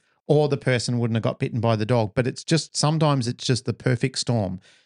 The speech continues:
Everything aligned at the right moment for all the wrong reasons, and the bite took place. So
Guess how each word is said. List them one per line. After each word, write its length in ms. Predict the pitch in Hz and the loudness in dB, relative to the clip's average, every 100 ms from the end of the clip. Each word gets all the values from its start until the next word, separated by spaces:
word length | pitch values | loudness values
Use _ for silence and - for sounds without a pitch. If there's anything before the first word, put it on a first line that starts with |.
| _ - | _ -2
Everything 520 | 151 147 143 147 131 | 0 0 -2 0 0
aligned 480 | 117 120 123 123 113 | 2 2 2 0 -2
at 100 | - | -2
the 80 | 113 | -4
right 460 | 107 123 131 139 | 2 4 4 2
moment 480 | 127 123 127 123 - | -2 0 0 0 -2
for 180 | - 139 | 2 4
all 120 | 147 | 4
the 100 | 139 | 4
wrong 240 | 127 123 120 | 2 2 2
reasons, 560 | 127 135 113 110 117 - | 2 2 -2 -4 -6 0
and 360 | 117 113 113 107 | 2 2 0 -2
the 60 | |
bite 320 | 95 107 113 | 0 0 -2
took 200 | - 110 | -6 -12
place. 380 | - 107 - - - _ _ _ _ _ _ _ - | -8 -8 -6 -10 -14 _ _ _ _ _ _ _ -2
So 400 | - 175 165 | 2 4 2